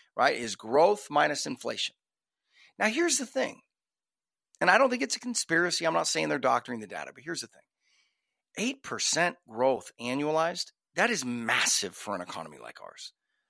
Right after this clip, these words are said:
So here's my question. How is it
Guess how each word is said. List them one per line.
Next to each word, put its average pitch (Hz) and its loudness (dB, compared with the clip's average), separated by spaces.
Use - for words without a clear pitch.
So - -2
here's 277 0
my 175 2
question. - -12
How 339 4
is 170 0
it - -18